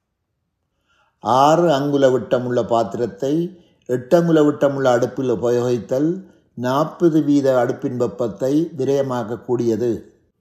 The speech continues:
பாத்திரத்தின் அளவுக்கேற்ற அடுப்பை பாவிப்பதே உத்தமமானது. சாதாரண அடுப்புகளுடன் ஒப்பிடுகையில் மைக்ரோவேவ்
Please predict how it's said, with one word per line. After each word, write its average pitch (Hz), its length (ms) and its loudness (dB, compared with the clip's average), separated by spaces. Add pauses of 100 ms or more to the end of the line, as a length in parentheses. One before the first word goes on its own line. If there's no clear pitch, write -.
(960)
பாத்திரத்தின் 151 800 0
அளவுக்கேற்ற 139 840 2
அடுப்பை 123 480 0
பாவிப்பதே 120 640 0 (400)
உத்தமமானது. 135 800 0 (1900)
சாதாரண 180 720 2
அடுப்புகளுடன் 139 640 0
ஒப்பிடுகையில் 120 680 -2 (520)
மைக்ரோவேவ் 127 800 2